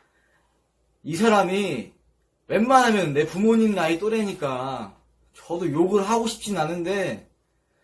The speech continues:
세월호 텐트 막말 이후로부터 해가지고 검찰에 신고해서 당직 선거를 나가겠다 해서 승소하고 나서 선거까지 나온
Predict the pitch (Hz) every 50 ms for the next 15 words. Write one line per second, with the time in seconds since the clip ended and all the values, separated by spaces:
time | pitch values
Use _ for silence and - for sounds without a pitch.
0 | _ _ _ _ _ _ - - 233 262 269 269 262 262 254 226 220 - 247 277
1 | 285 240 - 262 254 151 139 147 180 196 208 208 202 180 151 160 175 190 196 190
2 | 180 165 160 - - - 180 175 185 190 202 196 165 160 156 160 185 190 156 113
3 | - - _ _ _ _ _ _ _ _ _ _ _ _ _ _ _ _ _ _
4 | _ _ _ _ _ _ _ _ _ - _ _ _ _ _ _ _ _ - -
5 | 165 185 208 208 214 226 208 202 170 - - 247 254 226 247 233 226 208 185 156
6 | - - 147 147 165 185 185 185 180 185 180 170 175 170 - - - - 214 233
7 | 240 233 226 208 180 165 131 127 147 156 151 151 147 - 147 139 131 110 - -
8 | _ _ - 165 165 151 147 127 104 87 - _ _ - - - - _ _ _
9 | - - 220 254 247 220 226 214 185 226 247 233 233 214 147 127 135 143 165 160
10 | 139 117 - - _ - 196 208 214 202 196 190 185 170 131 120 123 131 131 156
11 | 165 160 151 -